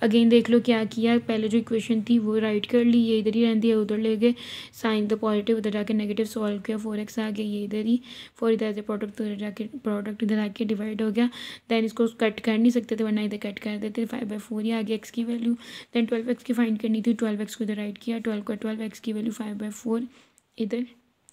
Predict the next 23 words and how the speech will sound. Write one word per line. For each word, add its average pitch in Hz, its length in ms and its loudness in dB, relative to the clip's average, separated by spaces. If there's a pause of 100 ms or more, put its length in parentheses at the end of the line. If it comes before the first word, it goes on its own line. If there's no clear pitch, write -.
(300)
पुट 254 200 0
हो 233 80 2
गई। 208 160 -2 (380)
फिर 262 100 -2
फ़ोर 247 560 2
से 233 160 0
दोनों 226 220 2
को 233 100 2
cut 226 180 -4
कर 220 140 -2
दिया, 226 160 0
Four 226 180 -2
one 226 160 -2
time 220 180 -2
four, 220 180 -2
four 226 160 0
कितने 220 220 -4
time? 220 180 -4
Twelve 220 220 -2
होता 214 200 -4
है, 220 60 -6
Three 220 160 -4
time, 247 180 0